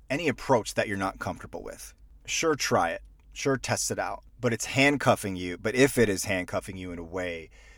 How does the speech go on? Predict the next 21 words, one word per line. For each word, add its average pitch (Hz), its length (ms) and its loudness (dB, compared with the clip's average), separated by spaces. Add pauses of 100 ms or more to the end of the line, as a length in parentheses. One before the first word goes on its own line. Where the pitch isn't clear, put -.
(220)
that 101 280 0
your 110 400 -2
creative 98 400 -2
juices 90 440 -8
can't - 300 -6
flow, 78 320 -12 (240)
or 98 80 -6
they 95 120 -4
can't 101 240 -2
be 101 100 -4
watered, 87 360 0
they 87 80 -10
can't 90 240 -10
be, 92 180 -8
you 92 160 -12
know, 76 160 -14
they 80 100 -14
can't 98 260 -8
be 85 280 -12 (380)
cultivated, 85 560 -2 (460)
um, 78 400 -8